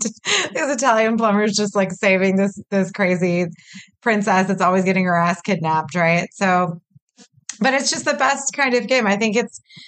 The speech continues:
for, for someone, like, who's not really into video games, I, I always gravitate towards Mario because it's like, it's just, you know, side scrolling. You just go through it. You're able to, to get, you get to the end of the, the thing. You always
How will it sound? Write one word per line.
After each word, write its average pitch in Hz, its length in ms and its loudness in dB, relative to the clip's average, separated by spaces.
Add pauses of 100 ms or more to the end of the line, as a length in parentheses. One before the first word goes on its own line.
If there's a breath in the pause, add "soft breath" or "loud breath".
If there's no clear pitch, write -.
(200 loud breath)
for, 220 520 0 (180)
for 226 140 0
someone, 254 400 2
like, 214 240 0
who's 202 220 0
not 196 180 4
really 185 240 2
into 180 240 0 (180)
video 185 280 2
games, 160 440 0
I, 180 360 0 (260)
I 170 280 2
always 175 380 2
gravitate 170 460 0
towards 170 240 -2
Mario 180 360 2
because 165 380 -4
it's - 280 -14
like, 110 240 -4
it's - 320 -4
just, - 360 -6
you 165 80 -4
know, 143 300 -6
side 151 300 -2
scrolling. 170 460 0
You 170 100 -2
just 160 200 -6
go 156 160 -2
through 156 360 -4
it. 185 180 0
You're 139 160 -4
able 156 300 -6
to, 165 180 -4 (140)
to 165 140 -4
get, 151 280 -4 (540 loud breath)
you 170 100 -10
get 170 140 0
to 175 80 -4
the 160 120 0
end 160 140 0
of 147 80 -6
the, 151 400 -2
the 147 140 -6
thing. 180 260 0
You 165 80 2
always 160 240 -2